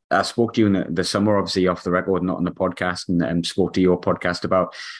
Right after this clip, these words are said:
Dan Ballard. It feels like a bit of a pointless conversation in many ways, 'cause he's obviously definitely out and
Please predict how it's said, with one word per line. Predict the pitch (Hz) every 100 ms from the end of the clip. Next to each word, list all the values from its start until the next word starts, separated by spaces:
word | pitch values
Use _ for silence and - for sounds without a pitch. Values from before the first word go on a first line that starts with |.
| -
Dan | 110 101
Ballard. | 98 101 113 113 -
It | - -
feels | 139 131
like | 131
a | 101
bit | 104
of | 90
a |
pointless | 92 107 78 87
conversation | - 92 87 101 101 101
in | 92
many | 95 95
ways, | 87 87
'cause | -
he's | 85 85
obviously | 90 - 90
definitely | 85 92 - 67
out | 87 90 87
and | 87